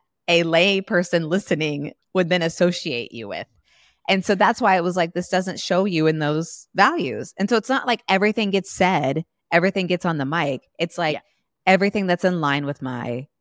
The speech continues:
Speaker 1: values and how they want my brand values to be associated.
Speaker 2: Yeah.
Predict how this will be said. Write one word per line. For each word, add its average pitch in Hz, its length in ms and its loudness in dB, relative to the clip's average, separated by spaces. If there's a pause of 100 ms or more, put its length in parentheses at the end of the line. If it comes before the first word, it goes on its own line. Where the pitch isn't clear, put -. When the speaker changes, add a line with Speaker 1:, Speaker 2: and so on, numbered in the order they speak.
(280)
Speaker 1:
values 160 580 2
and 185 140 -6
how 160 200 -2
they 151 180 0
want 147 200 -8
my 143 140 -8
brand 135 340 -8
values 107 280 -8
to - 80 -18
be 120 100 -8
associated. - 540 -12 (640)
Speaker 2:
Yeah. 127 140 -10